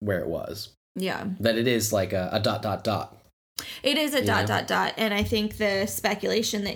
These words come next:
Speaker 2: y-, you can have is that from my viewing of the show, the wife very much seemed to want, like,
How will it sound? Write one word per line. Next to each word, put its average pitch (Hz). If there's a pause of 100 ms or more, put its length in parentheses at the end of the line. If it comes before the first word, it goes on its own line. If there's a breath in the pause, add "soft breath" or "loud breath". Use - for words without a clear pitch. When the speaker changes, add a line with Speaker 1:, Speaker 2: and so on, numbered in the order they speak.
(160)
Speaker 2:
y-, -
you 196
can 190
have 190
is 208
that - (640 loud breath)
from 208
my 330
viewing 202
of 190
the 208
show, 190
the 196
wife 214
very 190
much -
seemed 190
to 190
want, 180
like, 190